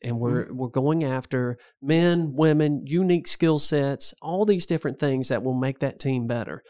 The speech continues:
Speaker 1: And so
Speaker 2: Absolutely.
Speaker 1: there's gotta be an intentionality about it. But then you also have to focus on your own house. You gotta make sure
Speaker 2: Yes.
Speaker 1: that you've created that safe space
Speaker 2: Mm-hmm.
Speaker 1: where they can be successful.
Speaker 2: Right.
Speaker 1: And that goes to your child care programs and things that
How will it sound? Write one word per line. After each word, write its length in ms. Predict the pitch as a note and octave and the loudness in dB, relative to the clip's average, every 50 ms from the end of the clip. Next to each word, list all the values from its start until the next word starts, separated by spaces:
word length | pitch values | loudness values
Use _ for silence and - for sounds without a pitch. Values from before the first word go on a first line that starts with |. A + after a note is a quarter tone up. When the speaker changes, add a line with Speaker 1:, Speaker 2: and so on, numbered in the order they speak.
| - _ _ | -20 _ _
Speaker 1:
And 120 | D3 D3 C3+ | -8 -4 0
so 60 | C3+ C3+ B2+ | 0 0 0
Speaker 2:
Absolutely. 240 | D3 D3 - F3+ F3 | -2 0 2 2 4
Speaker 1:
there's 200 | D3+ F3 E3 - | 4 2 2 2
gotta 180 | - F3+ F#3 F#3+ | 0 0 0 2
be 120 | E3 E3+ | 2 2
an 80 | D#3+ D3+ | 4 4
intentionality 720 | D3 C3+ - - D3 C3+ - C3+ C3 C3 C3 B2+ B2+ A#2+ | 2 2 2 0 -2 -2 -2 -2 -2 -2 -2 -2 -2 -4
about 280 | A#2 A2 A2 G#2+ G#2+ - | -6 -6 -6 -8 -8 -8
it. 120 | A2 - C3+ | -8 -4 -4
But 140 | D3 C3+ D3 | -4 0 2
then 280 | F#3+ A3+ B3 G#3+ E3 | 2 4 4 4 2
you 100 | E3 - | 2 0
also 340 | - D#3+ G3 G#3 - F3+ D3+ | -2 -4 -4 -2 0 0 0
have 160 | C#3 C#3+ C3+ - | 0 -2 -4 -6
to 60 | B2 | -6
focus 500 | - C#3+ C3 C3+ C3+ - B2+ - - - _ _ _ _ _ _ _ - | -2 -2 -2 -2 -2 -6 -6 -6 -8 -10 _ _ _ _ _ _ _ -2
on 120 | C#3 C#3 | 0 0
your 120 | C3+ B2 A2+ | 0 0 0
own 160 | B2 A#2+ A#2+ | -2 -4 -4
house. 400 | - - C3 A2+ - - - - | -4 -6 -6 -6 -8 -12 -12 -12
You 80 | C#3+ | -6
gotta 180 | C3+ E3 D3+ C3+ | -2 0 2 2
make 180 | C3+ C#3 B2+ D#3+ | 2 2 0 0
sure 160 | D3 D#3+ D#3 | 0 0 0
Speaker 2:
Yes. 60 | C#3 | 0
Speaker 1:
that 160 | C3 A#2+ - - | -2 -4 -4 -6
you've 120 | D3+ - | -6 -6
created 540 | - - D#3 D3 C3+ C#3+ E3 G3 G3+ G#3+ F#3+ | -6 -4 -2 0 2 2 2 2 0 0 0
that 160 | D3 C3+ - | 0 -2 -2
safe 300 | - - C3+ A#2+ A#2 - | -2 -2 -2 -4 -4 -6
space 460 | - - - F2 F2 D#2 - - - - - _ | -8 -6 -4 -4 -6 -6 -8 -10 -12 -12 -14 _
Speaker 2:
Mm-hmm. 320 | E3 - _ F#3 C#3+ C#3+ | -20 -20 _ -6 -6 -2
Speaker 1:
where 160 | D#3+ C#3+ D3 D#3 | 2 4 4 4
they 140 | D#3 C3 | 4 0
can 160 | A#2+ - B2 A2+ | 0 -2 -4 -4
be 120 | A2 G#2+ | -4 -6
successful. 680 | - - - - - - F2+ - - - - - C2 - | -6 -8 -8 -8 -8 -8 -8 -8 -10 -12 -14 -16 -16 -10
Speaker 2:
Right. 220 | - D#3+ D#3 D3 - _ - | -6 -6 -6 -6 -8 _ -6
Speaker 1:
And 140 | B2+ C3 C3+ | -4 -2 -2
that 160 | D3 D#3 B2 | -2 -2 0
goes 260 | B2 C#3+ D3 C#3 - | 0 0 0 0 -2
to 120 | - D3+ C#3 | -2 -4 -2
your 160 | C3+ C3+ C#3 | -2 -2 -4
child 320 | B2+ - D#3 E3 E3 D#3 - | -4 -6 -4 -4 -6 -4 -2
care 180 | D3 C3 B2 | -2 -2 -2
programs 520 | - - B2+ A#2+ A2+ A2 G#2+ G2 A2+ A2+ - | -2 -4 -4 -4 -4 -4 -6 -8 -6 -2 -2
and 140 | C#3+ C3+ C3+ | -2 0 0
things 300 | E3 D#3+ E3+ E3 D3+ - | 2 2 2 2 2 0
that 200 | C#3 B2 A#2+ - | -2 -2 -2 -6